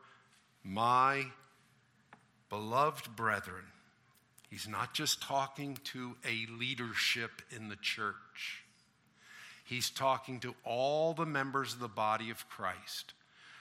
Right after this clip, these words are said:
"What should be the consuming passion of your life?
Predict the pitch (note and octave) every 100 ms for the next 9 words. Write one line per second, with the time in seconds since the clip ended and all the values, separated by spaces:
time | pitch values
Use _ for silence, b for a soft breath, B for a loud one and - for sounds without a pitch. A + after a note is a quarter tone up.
0 | B B G#2 B2+ E3 F3 - - - -
1 | B2+ G#2 G2+ C#3 C#3+ C#3+ A#2+ A2+ - G2+
2 | - - C#3+ C#3+ C#3+ C#3+ C#3 B2 - -
3 | A#2+ A#2 - B2+ A2 A2+ - G#2 G#2 G2+
4 | G#2 E2+ D#2+ - - -